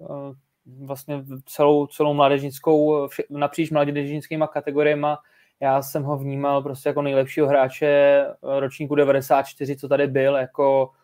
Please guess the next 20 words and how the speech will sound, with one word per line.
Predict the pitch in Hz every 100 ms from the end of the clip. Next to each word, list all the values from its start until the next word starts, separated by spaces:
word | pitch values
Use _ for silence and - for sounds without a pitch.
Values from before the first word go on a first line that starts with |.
| _ _ _ _ _ _ _ -
nevím, | 127 123
vedle | 123 127
možná | 127 143
Honzy | 131 131 127
Řehoře, | 135 135 131 143
ale | 139
fakt | 135 143 127
byl | 147
jako | 139 147
extrémně | 139 - 156 147 147
dominantní | 147 143 139 135 139 139 135 139 139 143 -
a | 131 131
jako | 131 - 139
k |
hráčovi | 135 131 131 139 131
jsem | 147
k | 135
němu | 143 139
choval | 151 139
vždycky | 135 - 143